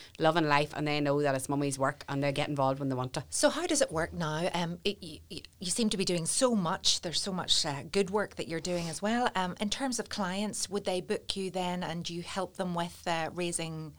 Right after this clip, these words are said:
Speaker 2: their, you know, do you do all of their social media for them, or do they buy something from you? Could you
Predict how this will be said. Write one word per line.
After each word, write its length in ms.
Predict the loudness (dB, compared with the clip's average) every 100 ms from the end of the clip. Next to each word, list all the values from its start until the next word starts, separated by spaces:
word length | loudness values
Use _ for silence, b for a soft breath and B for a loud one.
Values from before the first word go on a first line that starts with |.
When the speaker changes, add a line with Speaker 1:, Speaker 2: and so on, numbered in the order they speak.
| -8
Speaker 2:
their, 380 | -2 0 -2 -6
you 140 | -6 -4
know, 100 | -2
do 100 | -2
you 80 | 0
do 220 | 0 2
all 140 | 0
of 80 | 0
their 100 | 0
social 300 | 2 2 2
media 240 | 0 -2
for 160 | 0 0
them, 160 | 0 -4
or 100 | -6
do 100 | -4
they 120 | -4
buy 480 | -2 -2 -2 -4 -6 B B B B B
something 380 | -4 -4 -4 -6
from 300 | -2 -2 0
you? 300 | 0 -2 -4
Could 200 | -6
you 100 | -6